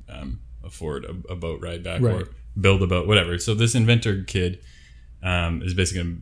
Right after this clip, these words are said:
Speaker 1: build this supercar. But this is where things get interesting. More people are coming into L A to prepare for the race, and each one of these little people that are part of the race are all different, like, characters. Some are outlaws,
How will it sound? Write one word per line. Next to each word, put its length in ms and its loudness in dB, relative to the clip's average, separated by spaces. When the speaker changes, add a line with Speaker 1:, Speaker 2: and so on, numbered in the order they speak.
Speaker 1:
build 220 -4
this 200 -8
supercar. 480 -8
But 220 -4
this 120 0
is 40 2
where 100 6
things 180 4
get 100 0
interesting. 640 4
More 220 6
people 200 4
are 80 2
coming 240 2
into 180 -2
L 180 -2
A 340 0
to 100 -4
prepare 320 -4
for 100 -10
the 100 -6
race, 480 2
and 180 -2
each 200 2
one 140 4
of 80 0
these 220 0
little 220 -2
people 300 -2
that 100 0
are 60 -2
part 220 2
of 60 2
the 60 2
race 220 0
are 120 -4
all 120 0
different, 360 -4
like, 220 -6
characters. 400 -4
Some 160 6
are 120 2
outlaws, 720 -2